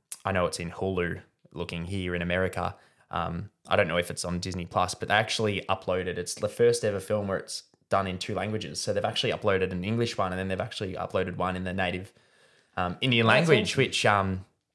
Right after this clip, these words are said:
Speaker 1: is really cool. Obviously, it'll be, you know, subtitled for me and you. I wouldn't <laughs> understand a word, but, um, hopefully you see more things like that. I think that's, um,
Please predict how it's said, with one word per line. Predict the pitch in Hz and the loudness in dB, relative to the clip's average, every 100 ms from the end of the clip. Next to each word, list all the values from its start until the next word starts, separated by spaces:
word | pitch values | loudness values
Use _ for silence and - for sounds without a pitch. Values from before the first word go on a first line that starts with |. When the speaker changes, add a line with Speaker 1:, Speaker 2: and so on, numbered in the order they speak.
| _ | _
Speaker 1:
is | 139 | 0
really | 123 113 92 | 2 2 0
cool. | 127 165 202 - - _ | 2 2 0 -6 -20 _
Obviously, | 113 107 101 104 95 92 101 | 0 0 0 0 0 -2 -6
it'll | - 90 | -4 -2
be, | 87 87 - | -2 -8 -8
you | 90 | -10
know, | 95 - | -10 -14
subtitled | - 90 82 87 - | -8 -8 -6 -8 -8
for | 87 | -8
me | 87 | -6
and | 95 90 | -6 -6
you. | 95 | -6
I | 90 | -6
wouldn't | 90 87 | -6 -6
<laughs> | - 185 151 | -2 0 2
understand | 110 - - - 90 - | 2 0 -2 -4 -4 -2
a | - | 0
word, | 107 - - - | 0 -2 -10 0
but, | 95 | 4
um, | 95 92 - - - _ _ - - - _ _ - | 6 4 -2 -8 -20 _ _ -20 -20 -20 _ _ 0
hopefully | 160 175 | 4 4
you | 120 | 4
see | 139 | 4
more | 110 120 | 4 4
things | - 95 90 | 4 0 0
like | 85 | -2
that. | 90 85 | -2 -4
I | |
think | - 104 | -6 -6
that's, | 87 - | -6 -4
um, | 87 85 | -4 -4